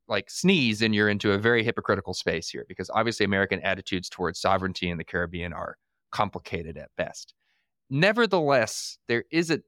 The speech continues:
there is a kind of distinction here in the American attitude towards its neighbors versus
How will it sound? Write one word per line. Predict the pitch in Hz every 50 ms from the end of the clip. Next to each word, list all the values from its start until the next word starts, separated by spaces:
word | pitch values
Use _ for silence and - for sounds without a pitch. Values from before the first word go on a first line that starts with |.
| _ _
there | - 123 117
is | - 156 147
a | 139
kind | - - - - - 180 196 202 185
of | 170 139
distinction | - 123 - - - - - 127 123 - - - 95 87
here | 85 90 87 87 82 76 76 - _
in | 98 95
the | 92 90
American | 90 92 98 98 101 98 95 - 95 92 -
attitude | - 90 90 87 92 - - - 87 90 87 87
towards | - - 98 90 90 87 87 87 85 87 - - -
its | 90 90 - -
neighbors | 92 87 85 82 85 87 82 85 -
versus | 92 92 95 90 85 - - 87 85 85 - -